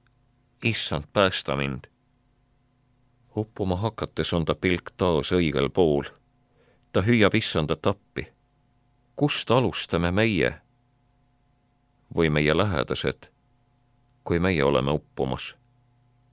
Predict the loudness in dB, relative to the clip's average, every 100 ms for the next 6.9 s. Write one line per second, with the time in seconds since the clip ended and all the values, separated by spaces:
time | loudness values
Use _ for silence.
0 | _ -20 _ -2 -2 0 0 0 -2 -8
1 | -8 -2 0 0 0 0 2 2 0 -2
2 | -6 -10 -8 -6 -6 -6 _ _ _ _
3 | _ _ _ -2 -2 -2 0 0 0 0
4 | 0 -2 -6 -8 -6 -6 -8 _ _ _
5 | _ _ _ _ _ _ -4 -4 -2 -4
6 | -2 -2 -4 -2 -2 -4 -6 -4